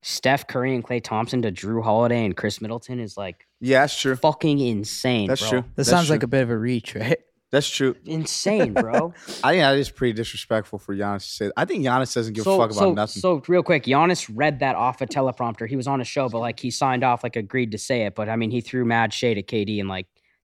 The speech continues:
Speaker 1: you know how K D gets in his feels on Twitter.
Speaker 2: Yeah, he has burner
Speaker 1: He's, like,
Speaker 2: accounts.
Speaker 1: responding to shit.
Speaker 3: What'd he say on Twitter?
Speaker 1: Just, like, th-, responding to Shaq and Barkley and just, like,
Speaker 2: He, he made burner accounts, Kyle, like, fake accounts to respond to his own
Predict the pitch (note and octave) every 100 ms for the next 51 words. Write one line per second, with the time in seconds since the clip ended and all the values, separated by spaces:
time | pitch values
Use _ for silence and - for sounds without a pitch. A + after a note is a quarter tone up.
0 | - C3 C3+ A2+ C#3 A#2 A2+ G#2 - A2
1 | G2 - A2+ G#2 G2+ F#2+ A#2 G2+ A#2+ A#2
2 | B2 G#2 A#2+ A#2+ A2+ A#2+ A2 G#2 A#2+ A#2+
3 | A2+ A2+ G#2 - A2+ G#2+ G#2+ - C3+ B2
4 | - A#2+ G#2 B2+ A#2 A2+ _ _ _ _
5 | _ _ _ _ - F#3+ G#3 F3 C#3 -
6 | C3+ C3+ - D#3 D3+ D3+ D3+ C#3+ C#3 -
7 | A#2+ B2 A#2+ B2 G#2 G#2+ A2+ A#2+ A#2 A#2
8 | A2+ G#2 F#2+ G2 G#2 D3 A#2 C#3+ C#3 D#3
9 | A2+ B2+ B2+ C#3 C3+ D3 D3 - D3 D3+
10 | D#3+ A#2+ G#2 - - A#2+ A#2+ A#2 - G#2+
11 | G2 - - G#2 G2+ - A#2 A2 G#2 G2+
12 | G2+ F#2+ - A2 G#2+ G2+ F#2+